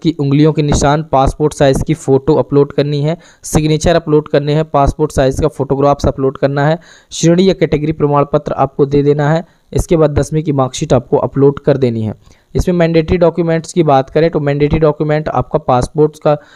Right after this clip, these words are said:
photo होता है बिना mask का और टेंथ की marksheet होता है और signature आपके और fingerprints होते हैं।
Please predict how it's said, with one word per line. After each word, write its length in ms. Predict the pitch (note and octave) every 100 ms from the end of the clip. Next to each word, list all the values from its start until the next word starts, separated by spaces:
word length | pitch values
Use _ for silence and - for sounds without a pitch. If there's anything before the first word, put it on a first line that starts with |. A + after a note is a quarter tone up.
| _
photo 340 | - D3 C#3+ D#3+
होता 220 | D#3+ E3
है 120 | E3
बिना 260 | C#3 C#3 C#3
mask 360 | C#3 C#3+ -
का 200 | D3 D#3
और 260 | D3 C#3 C#3
टेंथ 160 | C#3+ C#3
की 180 | - C#3
marksheet 480 | B2+ B2+ - B2
होता 240 | D#3 D#3 D3+
है 140 | F3 - _ -
और 220 | C3+ - _ -
signature 580 | - D3+ D3+ D3 - D#3+
आपके 320 | C#3 - F#3
और 240 | E3+ C3
fingerprints 680 | C3 C#3+ C#3+ D3 C3+ C#3+ -
होते 300 | D3+ C#3 D3
हैं। 140 | A2+